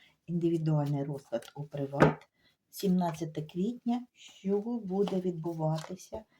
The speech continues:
сімнадцятого квітня? Зараз подивимось. Якесь, якесь неспокійне кохання, е, розочарування від, е, вашої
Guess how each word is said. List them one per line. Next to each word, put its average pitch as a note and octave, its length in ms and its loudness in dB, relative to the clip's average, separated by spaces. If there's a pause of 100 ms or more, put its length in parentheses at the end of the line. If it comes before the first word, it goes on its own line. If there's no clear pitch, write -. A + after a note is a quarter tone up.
(220)
сімнадцятого E3 1080 -2
квітня? D#3 600 -4 (500)
Зараз F3+ 360 0
подивимось. D3+ 640 -2
Якесь, B3 440 0 (400)
якесь F3 460 0
неспокійне D#3+ 720 2
кохання, C#3 760 0 (400)
е, D3 280 4
розочарування D#3+ 1400 6 (680)
від, D3 520 0
е, E3 140 4
вашої E3 840 4